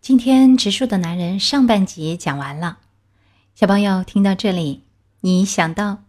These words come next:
今天的节日了吗？欢迎你把答案留言在今天的故事下方。入选留言可以获得一份米粒送出的小小礼物，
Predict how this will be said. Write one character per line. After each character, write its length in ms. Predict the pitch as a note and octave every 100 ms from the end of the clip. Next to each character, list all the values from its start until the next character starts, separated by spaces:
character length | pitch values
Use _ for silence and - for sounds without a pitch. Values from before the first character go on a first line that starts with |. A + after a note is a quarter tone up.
| _
今 220 | - G3+
天 160 | G3+ G3+
的 80 | F#3+
节 280 | - C#3
日 180 | D#3+ B3+
了 120 | A#3+
吗？ 260 | A3+ A#3+ A#3 _ _ _ _ _ _ _
欢 200 | _ A#3
迎 140 | A3+ A3
你 260 | F#3+ G3 -
把 220 | C#3+ A2+ _
答 180 | C#3+ D3
案 280 | - A3 - _ _
留 120 | E3
言 300 | F3 E3 D#3+ -
在 240 | - B2+
今 200 | A#2 E3
天 160 | F3 F#3
的 80 | E3+
故 160 | F#3+
事 100 | F3
下 200 | D#3 F#3
方。 280 | F#3 A3+ B3 _ _ _ _ _ _
入 120 | - B3+
选 160 | A3+
留 100 | F#3
言 260 | A3 G3 G3+
可 140 | -
以 60 | F#3+
获 180 | - G3
得 80 |
一 140 | F#3 F3+
份 300 | A3+ G#3 - -
米 100 | D3
粒 120 | F3
送 200 | - G3+
出 140 | -
的 80 | G3+
小 160 | G3 E3
小 140 | F3+
礼 200 | F#3 C3+
物， 220 | F#3+ G#3+